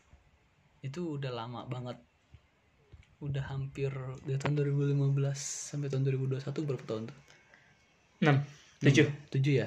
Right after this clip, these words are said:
Speaker 1: tujuh tahun. Dan
Speaker 2: Enam lah, enam tahun lah.
Speaker 1: enam tahun ya. Dia tuh udah, udah, ya udah segala macam mungkin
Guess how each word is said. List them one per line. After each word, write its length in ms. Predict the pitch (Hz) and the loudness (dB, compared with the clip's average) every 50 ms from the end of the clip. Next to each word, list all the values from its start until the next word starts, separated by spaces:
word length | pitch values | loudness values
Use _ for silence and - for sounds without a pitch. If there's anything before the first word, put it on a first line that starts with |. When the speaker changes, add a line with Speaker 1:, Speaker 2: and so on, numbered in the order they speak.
| - | -2
Speaker 1:
tujuh 240 | - 120 117 123 120 | -4 -4 -4 -4 -4
tahun. 260 | - 113 110 110 107 110 117 113 - - - - - - - - - - - - _ _ _ _ | -2 -2 -2 0 -2 -4 -8 -12 -16 -20 -20 -20 -20 -20 -20 -20 -20 -20 -20 -20 _ _ _ _
Dan 480 | - 139 131 123 117 117 113 107 101 - | -4 -2 -2 0 0 -4 -4 -6 -6 0
Speaker 2:
Enam 240 | - 147 147 151 147 | 2 4 6 6 6
lah, 120 | 131 - 147 | 4 4 4
enam 160 | 143 135 139 | 4 6 6
tahun 140 | 135 135 139 | 6 6 6
lah. 80 | 139 139 | 6 4
Speaker 1:
enam 80 | 135 | 2
tahun 200 | 135 135 139 139 117 | 2 2 0 0 -2
ya. 100 | 107 104 - - - 165 139 - _ _ _ _ _ | -4 -6 -8 -12 -18 -20 -20 -20 _ _ _ _ _
Dia 140 | 139 135 135 | 0 0 2
tuh 120 | - 202 185 | 2 2 0
udah, 180 | 156 135 117 120 135 139 143 | 2 0 0 -2 -4 -4 -4
udah, 240 | 131 127 123 123 123 123 - - - - - - - - - _ _ _ _ _ - - _ _ _ _ _ _ | -4 -4 -4 -4 -4 -4 -6 -6 -8 -14 -18 -20 -20 -20 -20 _ _ _ _ _ -20 -20 _ _ _ _ _ _
ya 40 | 135 | -8
udah 200 | 123 120 127 - | -6 -6 -8 -8
segala 280 | - 139 131 123 120 | -6 -6 -6 -4 -4
macam 320 | 117 107 110 - 165 165 156 | -6 -8 -8 -8 -6 -6 -6
mungkin 160 | 135 123 | -6 -6